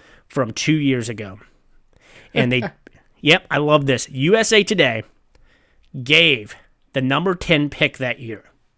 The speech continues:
Speaker 1: from Texas Tech. You may know him as Patrick Mahomes.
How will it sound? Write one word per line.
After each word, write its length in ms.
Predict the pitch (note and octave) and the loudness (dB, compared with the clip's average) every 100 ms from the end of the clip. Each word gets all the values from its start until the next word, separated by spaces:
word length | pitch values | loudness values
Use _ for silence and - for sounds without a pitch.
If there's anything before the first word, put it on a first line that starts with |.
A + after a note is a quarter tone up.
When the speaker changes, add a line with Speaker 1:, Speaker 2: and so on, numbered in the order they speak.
| _ _ _ _ _ _ _ _ | _ _ _ _ _ _ _ _
Speaker 1:
from 240 | _ B2+ A#2+ | _ -8 -6
Texas 480 | - D#3 - F#3 - | 4 4 6 2 2
Tech. 460 | - C3 G2 - | 4 4 2 -4
You 120 | C#3+ C#3+ | 0 4
may 160 | D#3+ | 4
know 260 | D3+ C3+ B2+ | 4 2 2
him 140 | B2 - - | 0 -4 -12
as 180 | A2+ C#3+ | -12 -10
Patrick 400 | - C3 B2+ C#3+ | -4 -4 -2 -2
Mahomes. 520 | C#3 C3+ B2 G2+ - | 0 4 2 0 -12